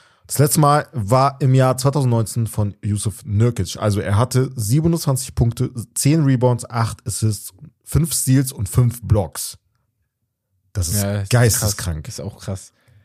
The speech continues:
Speaker 2: Ja, ist wirklich krass, was die beiden da machen. Vor allem
Speaker 1: Das ist
Speaker 2: Wemby,
Speaker 1: so
Speaker 2: ne, in seinem
Speaker 1: heftig.
Speaker 2: Rookie-Jahr. Also muss, alleine das, äh, ich weiß nicht, hast du das von, äh, Jamal Crawford gesehen, wo der meinte, ey, er glaubt, Wemby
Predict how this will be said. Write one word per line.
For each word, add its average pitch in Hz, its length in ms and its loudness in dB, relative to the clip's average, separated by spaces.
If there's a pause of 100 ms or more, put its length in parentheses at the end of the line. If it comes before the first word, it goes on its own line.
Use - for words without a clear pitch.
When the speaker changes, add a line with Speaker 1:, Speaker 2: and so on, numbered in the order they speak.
(100)
Speaker 2:
Ja, 113 160 2
ist 135 200 2
wirklich 147 320 -4
krass, - 400 -6
was 110 220 -6
die 117 80 -4
beiden 107 340 0
da 107 120 0
machen. 107 340 -4 (360)
Vor 120 140 -2
allem 117 100 0
Speaker 1:
Das 117 220 2
ist - 0 -
Speaker 2:
Wemby, 127 140 2
Speaker 1:
so 107 100 2
Speaker 2:
ne, 95 160 4
in 95 100 0
seinem 117 200 0
Speaker 1:
heftig. 123 160 2
Speaker 2:
Rookie-Jahr. 110 680 -2 (640)
Also 101 560 -4
muss, 110 300 -8 (640)
alleine 165 420 2
das, 147 280 0
äh, 123 480 -2
ich 127 120 -2
weiß 147 160 2
nicht, 135 100 2
hast 135 140 -4
du - 40 -4
das 131 180 0
von, 120 380 0
äh, 110 220 -6
Jamal 117 260 0
Crawford 160 400 -2
gesehen, 180 400 -2
wo 131 100 0
der 117 100 4
meinte, 120 480 -2
ey, 127 340 0
er 117 120 -2
glaubt, 123 360 -2
Wemby 156 680 0